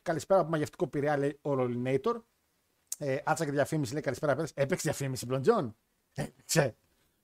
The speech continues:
Έβαλα εγώ. Πώς έπαιξε, έβαλα monetization; Έβαλα. Έβαλα ο παιχταράς.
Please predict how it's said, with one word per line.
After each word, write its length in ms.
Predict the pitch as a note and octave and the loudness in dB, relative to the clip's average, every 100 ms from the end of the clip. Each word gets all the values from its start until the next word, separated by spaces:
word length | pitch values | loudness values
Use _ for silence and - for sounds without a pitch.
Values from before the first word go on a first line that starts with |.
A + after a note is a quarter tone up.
| _ _ _ _ - | _ _ _ _ -4
Έβαλα 440 | C3+ C3+ B2 A#2+ | 0 2 2 0
εγώ. 200 | A#2 A#2+ | 0 -2
Πώς 240 | G#3+ - | 0 0
έπαιξε, 300 | G#3 A#2 - | 0 -2 -6
έβαλα 260 | A#2+ A#2+ A#2 | -4 -2 -4
monetization; 600 | A#2 A#2 A2+ C#3 D3+ G#2 G2 _ _ _ | -6 -6 -6 -4 -6 -8 -18 _ _ _
Έβαλα. 540 | - A3+ C4 B2 F#2 - _ _ _ - | 0 0 2 0 -2 -20 _ _ _ -6
Έβαλα 340 | C#3+ D3 C#3+ | -2 2 4
ο 40 | C3+ | 2
παιχταράς. 600 | - C3+ C#3+ A#2+ - | 0 -2 -2 -2 -8